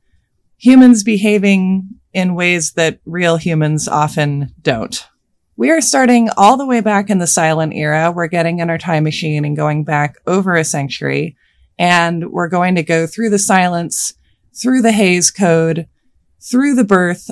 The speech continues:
of the movie rating system we know today, the very troubled birth, it turns out. And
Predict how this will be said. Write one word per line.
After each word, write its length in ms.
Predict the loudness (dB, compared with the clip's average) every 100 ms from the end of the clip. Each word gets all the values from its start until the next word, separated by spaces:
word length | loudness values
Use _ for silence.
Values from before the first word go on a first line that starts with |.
| -2
of 140 | -2
the 80 | 2
movie 320 | 0 0 -2
rating 320 | -2 -2 -2
system 680 | -2 -4 -2 -2 0 0 -2 -4
we 180 | -2
know 280 | 0 2 0
today, 560 | -2 -4 -2 -2 0 -2 -2
the 80 |
very 260 | -2 0 -2
troubled 600 | -2 0 0 2 -4 -6 -6
birth, 360 | -4 -4 -6
it 100 | -12
turns 380 | -10 -6 -6 -2
out. 300 | 0 0 -2 -8 _ _ _ _ _
And 600 | 0 2 4 2 -2 -6